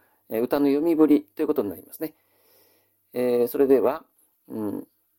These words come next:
花と実、えー、果実、えー、これはよく下論の中で、えー、例えに使われますので、えー、頑張って覚えてみましょう。えー、花、これは、えー、技巧的で始まります。どうぞ。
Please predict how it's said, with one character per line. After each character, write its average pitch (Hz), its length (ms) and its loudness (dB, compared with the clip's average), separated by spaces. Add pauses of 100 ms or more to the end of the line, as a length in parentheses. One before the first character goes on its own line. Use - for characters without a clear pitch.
(720)
花 233 300 -2
と 104 180 -4
実、 120 220 2 (720)
え 120 60 -6
ー、 113 80 -8
果 - 160 -12
実、 170 420 -10 (440)
え 117 120 -8
ー、 - 20 -6
こ 170 120 -2
れ 165 60 2
は 170 200 -2 (200)
よ 170 100 2
く 143 120 0
下 139 120 -2
論 151 260 2
の 151 200 4
中 147 280 -4
で、 135 280 2 (220)
え 110 120 -6
ー、 - 260 -6
例 240 60 2
え - 20 0
に 151 100 -2
使 - 140 -10
わ 123 60 -8
れ 123 80 -10
ま 120 120 -10
す - 80 -18
の 98 120 -8
で、 127 200 -2 (320)
え - 100 -6
ー、 - 20 -6
頑 127 160 -2
張 120 80 -4
っ 117 60 -8
て 104 80 -8
覚 113 140 0
え - 40 -10
て - 100 -10
み 95 60 -6
ま 101 60 -6
し - 100 -14
ょ - 120 -10 (580)
う。 - 60 -4
え 101 200 -2
ー、 95 60 -4
花、 160 420 -6 (560)
こ - 120 -12
れ 143 100 4
は、 135 200 0 (360)
え 110 100 -4
ー、 104 100 -8
技 143 300 -2
巧 220 520 4 (120)
的 185 460 -2
で - 80 4
始 135 180 -4
ま 117 60 2
り 101 60 -2
ま 95 100 -8
す。 - 160 -16 (600)
ど 147 100 -4
う - 40 -4
ぞ。 - 260 -4